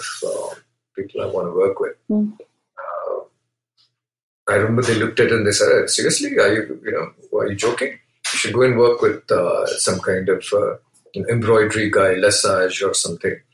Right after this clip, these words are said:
Speaker 1: Very, uh, uh, pissed off about, again, the same
Speaker 2: Hmm.
Speaker 1: questions as, you know, where am I going in life?
Speaker 2: Sure. Over and over again. So it's literally like moving
Speaker 1: It
Speaker 2: different areas, coming to all the way to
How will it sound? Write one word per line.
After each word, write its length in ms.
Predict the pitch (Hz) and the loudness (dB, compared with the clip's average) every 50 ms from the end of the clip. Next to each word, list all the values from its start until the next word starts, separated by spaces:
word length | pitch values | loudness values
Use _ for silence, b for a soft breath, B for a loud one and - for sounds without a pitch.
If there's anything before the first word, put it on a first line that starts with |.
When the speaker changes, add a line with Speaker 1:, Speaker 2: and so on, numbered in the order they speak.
| - - _ _ - | -20 -20 _ _ 0
Speaker 1:
Very, 400 | 98 104 117 127 127 127 127 - | 2 4 6 6 6 4 2 0
uh, 140 | - - - - _ _ - | -4 -6 -8 -12 _ _ -4
uh, 440 | 98 92 85 82 82 85 - - - - - - _ - | -2 0 0 0 0 0 0 -2 -4 -6 -8 -6 _ -2
pissed 240 | 123 - - - 127 | 0 0 2 4 4
off 320 | 120 123 123 - - - | 4 4 2 -2 -6 -4
about, 360 | - 110 107 107 104 107 - _ _ _ _ _ _ _ _ _ - | 2 4 4 6 4 2 0 _ _ _ _ _ _ _ _ _ -6
again, 380 | 101 98 123 127 120 120 107 87 | -2 2 2 4 4 2 0 -2
the 60 | - - | -4 -2
same 400 | - 120 117 127 127 127 - - | 0 0 0 0 -2 -4 -6 -2
Speaker 2:
Hmm. 60 | - 220 | 2 4
Speaker 1:
questions 440 | 110 110 110 110 123 120 117 - 113 | 6 6 6 4 2 0 -2 0 0
as, 220 | 104 101 - - - | 0 0 0 0 -2
you 60 | 98 | -2
know, 140 | - - - _ _ _ _ _ _ - | -4 -6 -14 _ _ _ _ _ _ 0
where 180 | 98 101 107 | 2 2 2
am 80 | 107 107 | 2 0
I 80 | 107 104 | 0 0
going 280 | 95 101 104 104 101 101 | 0 0 2 2 2 0
in 80 | 98 | 0
life? 280 | 95 95 92 87 85 - | 0 0 0 0 -2 -4
Speaker 2:
Sure. 400 | - - - 220 220 226 226 226 - _ _ _ _ _ _ _ _ _ _ _ _ - B B B - | -6 -4 -4 -2 -2 -2 -4 -6 -10 _ _ _ _ _ _ _ _ _ _ _ _ -20 B B B 4
Over 220 | 269 277 285 339 349 339 330 | 6 8 8 8 8 8 8
and 100 | 302 294 | 8 8
over 220 | 285 285 311 269 | 8 6 6 6
again. 440 | 269 214 196 247 294 269 190 156 175 | 4 4 4 4 4 4 2 0 -2
So 140 | - - 220 | 0 2 2
it's 120 | 220 220 | 2 4
literally 400 | 226 233 233 233 262 262 277 269 262 | 2 2 4 4 4 6 6 6 8
like 380 | 247 226 226 226 220 - - _ _ _ _ _ _ _ - | 8 8 8 6 4 2 -4 _ _ _ _ _ _ _ 2
moving 400 | 220 220 220 202 226 226 233 233 190 | 4 4 6 6 6 6 6 6 6
Speaker 1:
It 80 | 214 - | 6 4
Speaker 2:
different 440 | 190 190 202 214 214 220 220 208 - - - | 4 4 4 4 4 4 4 2 0 0 2
areas, 640 | 190 196 208 214 220 214 208 202 196 202 202 208 185 - - - - | 4 6 6 6 8 8 8 8 8 8 6 4 2 -2 -6 -2 2
coming 380 | 214 196 180 190 208 214 208 208 | 4 4 6 6 4 4 4 4
to 220 | 208 185 180 - - | 4 4 4 4 6
all 140 | 190 202 196 196 | 6 6 8 6
the 80 | 196 | 6
way 120 | 190 196 196 | 6 6 4
to 80 | 220 | 4